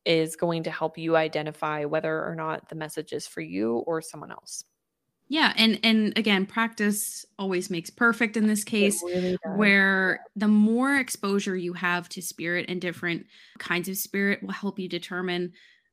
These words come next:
Speaker 2: who's with you, because, you
Speaker 1: Mm-hmm.
Speaker 2: know, because of what Ariel and I do for a living, where we, you know, interact with deities f-, as part of our practice, but also as part of our services to people, we are very attuned to the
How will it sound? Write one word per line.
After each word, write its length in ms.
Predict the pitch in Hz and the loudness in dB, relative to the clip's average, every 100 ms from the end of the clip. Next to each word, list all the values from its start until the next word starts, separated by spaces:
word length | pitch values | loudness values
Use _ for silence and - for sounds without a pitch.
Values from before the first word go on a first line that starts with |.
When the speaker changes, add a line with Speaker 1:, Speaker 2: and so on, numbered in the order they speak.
| _ 240 - - _ 202 | _ -20 -20 -20 _ -4
Speaker 2:
who's 320 | 220 240 190 | 0 0 2
with 220 | 196 208 | 0 -2
you, 160 | - - | -6 -4
because, 500 | 202 202 202 190 185 - _ _ _ | -4 0 0 0 -2 -12 _ _ _
you 200 | - 214 | -2 2
Speaker 1:
Mm-hmm. 20 | 196 | 4
Speaker 2:
know, 240 | 180 - _ 185 - | 2 -2 _ -14 -6
because 420 | 220 247 262 233 | -4 2 2 2
of 260 | - 208 190 | 2 2 2
what 180 | 196 - | 0 2
Ariel 360 | 190 196 190 | 2 4 2
and 140 | 185 175 | 0 0
I 200 | 170 165 | 0 -4
do 340 | - 240 220 196 | -4 0 2 0
for 200 | - 175 | -2 -4
a 80 | 170 | -2
living, 420 | 175 170 175 175 | -2 -2 -4 -2
where 220 | 170 165 | -4 -4
we, 280 | 175 180 165 _ | -4 -6 -8 _
you 160 | - 180 | -4 -4
know, 200 | 165 - | -4 -4
interact 440 | 185 180 175 180 - | -2 0 2 0 -4
with 100 | 165 | -8
deities 760 | 185 190 185 180 175 - - - - | -2 0 0 0 -2 -6 -10 -18 -20
f-, 280 | - - - _ _ _ | -20 -20 -20 _ _ _
as 100 | 196 | -8
part 180 | - 185 | -2 -2
of 60 | 170 | 0
our 120 | 175 | -2
practice, 400 | - 185 190 196 | 0 -2 -2 -6
but 140 | 175 | -6
also 440 | 131 175 180 180 170 | -4 -4 -4 -4 -4
as 200 | 170 170 | -6 -8
part 240 | - 180 | -4 -4
of 80 | - | -2
our 100 | 170 | -4
services 540 | - 208 226 202 170 | 0 0 0 -2 -4
to 80 | - | -6
people, 420 | - 180 170 170 - - - - - - _ _ | -8 -8 -6 -8 -10 -20 -20 -20 -20 -20 _ _
we 360 | 196 226 226 240 | 0 4 6 8
are 320 | 226 226 220 | 8 6 4
very 800 | 185 208 208 208 208 214 208 - | 2 4 6 6 4 4 2 0
attuned 600 | 196 - 240 220 180 180 | -4 -4 0 2 2 -2
to 540 | - 196 185 175 170 160 | -4 -2 0 0 0 -2
the 440 | 190 175 170 160 | -2 0 0 -4